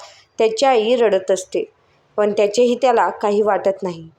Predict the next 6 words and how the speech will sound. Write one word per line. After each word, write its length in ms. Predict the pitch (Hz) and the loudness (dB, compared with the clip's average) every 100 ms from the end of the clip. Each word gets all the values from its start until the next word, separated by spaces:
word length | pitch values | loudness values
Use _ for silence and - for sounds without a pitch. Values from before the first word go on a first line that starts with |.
| _ - - _ | _ -20 -20 _
एका 280 | - 247 320 | -2 0 2
डोळ्याच्या 540 | 311 302 277 302 294 254 | 4 4 4 2 2 2
आपल्या 400 | 247 233 262 269 | 2 0 2 2
आईचा 580 | 233 226 220 269 185 | 2 0 -2 0 2
त्याला 460 | 202 226 240 196 196 - | 2 0 2 2 0 0
अधिकाच 560 | 220 214 240 190 202 | -2 -2 -2 -2 -2